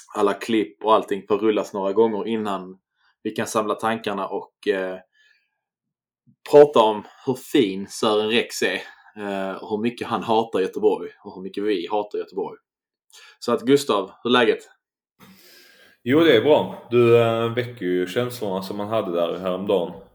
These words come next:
Speaker 2: med att prata upp, eh, Sören Rex och hela den biten, hela den matchen igen, så,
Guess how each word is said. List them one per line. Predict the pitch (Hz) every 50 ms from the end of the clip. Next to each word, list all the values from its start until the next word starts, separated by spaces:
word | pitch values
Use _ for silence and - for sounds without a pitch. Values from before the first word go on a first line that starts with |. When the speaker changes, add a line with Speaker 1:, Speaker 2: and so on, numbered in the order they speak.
| _ _ _ _
Speaker 2:
med | 101 95 92 90 90 87
att | 85 87 -
prata | - 92 87 87 - 98
upp, | 92 90 - - _ _ -
eh, | 95 90 90 87 87 87 90 - - - - _ _ _ _ _ _ _
Sören | - - 117 110 98 95 98 98
Rex | 98 98 92 95 - - -
och | 90
hela | 98 98 98 95
den | 95 95 95 92
biten, | 95 87 87 - - 87 87 90
hela | 98 95 95 95
den | 95 98 98 107
matchen | 117 117 117 - - - - 101 95
igen, | 101 104 92 82 85
så, | - - 87 85 82 - -